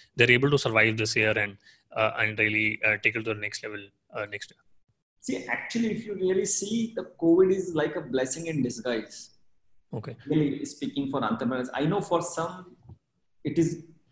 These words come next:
Speaker 2: very, very difficult in terms of managing the cash flow. And if they are, like, left with one or two months of money in the bank, then for them, there's no way out. But actually, if you fundamentally see, I think covid has led people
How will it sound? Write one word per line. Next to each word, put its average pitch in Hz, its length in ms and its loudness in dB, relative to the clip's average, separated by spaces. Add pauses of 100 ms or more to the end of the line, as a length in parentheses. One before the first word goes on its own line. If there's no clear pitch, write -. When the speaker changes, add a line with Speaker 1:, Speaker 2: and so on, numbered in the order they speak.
(240)
Speaker 2:
very, 147 200 4
very 160 220 6
difficult 151 420 0
in 147 140 0
terms 143 220 -2
of 139 80 -2
managing 135 480 2
the 139 80 -2
cash 117 300 -4
flow. 131 420 -2
And 123 180 0
if 120 140 -6
they 123 80 2
are, 120 240 0
like, 113 240 -6
left 120 220 -4
with 120 120 -6
one 123 160 -6
or 123 140 -6
two 127 100 -14
months 123 240 -6
of 123 140 -12
money 117 240 -2
in 123 80 -4
the 123 100 -2
bank, 120 300 -8 (640)
then 117 460 0 (280)
for 120 140 2
them, 131 580 0 (340)
there's 123 200 2
no 135 160 6
way 123 320 6
out. - 320 0
But - 300 -4 (360)
actually, - 360 -4
if 190 120 -2
you 202 60 -2
fundamentally 175 840 -2 (280)
see, - 640 -4 (260)
I 131 80 -2
think 185 360 -4
covid 160 340 4
has 165 220 4
led 135 440 0
people 156 340 -4